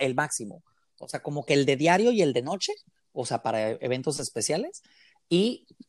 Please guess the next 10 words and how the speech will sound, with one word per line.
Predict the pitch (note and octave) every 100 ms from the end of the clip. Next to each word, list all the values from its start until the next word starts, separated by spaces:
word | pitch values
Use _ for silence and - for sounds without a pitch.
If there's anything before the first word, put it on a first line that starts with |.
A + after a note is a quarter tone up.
| _ - _
podrías | C#3+ C#3 C#3+ D3+
tener | E3+ D3+ D#3
el | C#3+ B2
de | A#2
diario | B2 C#3+ D#3
y | E3+
el | F3+
de | G3
noche | G3 - G3 - _ -
para... | D3 C3+ C3